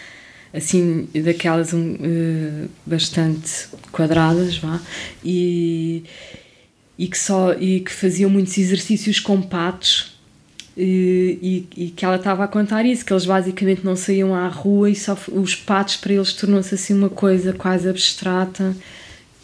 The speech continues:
hum, e partiu daí. E, mas é um livro que eu acho que as pessoas acham muito estranho, tipo,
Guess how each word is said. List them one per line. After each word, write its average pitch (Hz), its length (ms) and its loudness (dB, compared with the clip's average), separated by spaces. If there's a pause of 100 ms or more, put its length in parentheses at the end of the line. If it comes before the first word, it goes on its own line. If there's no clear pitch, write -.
hum, 190 680 2 (880)
e 202 100 2
partiu 226 520 2
daí. 226 500 2 (300)
E, 175 840 -2 (500)
mas 202 240 0
é 226 100 4
um 226 160 4
livro 180 220 0
que - 80 -4
eu 196 40 2
acho 190 100 -4
que - 80 -6
as - 60 -4
pessoas 190 240 -4
acham 190 340 2
muito 185 320 -2
estranho, 156 720 -4 (140)
tipo, 147 680 -8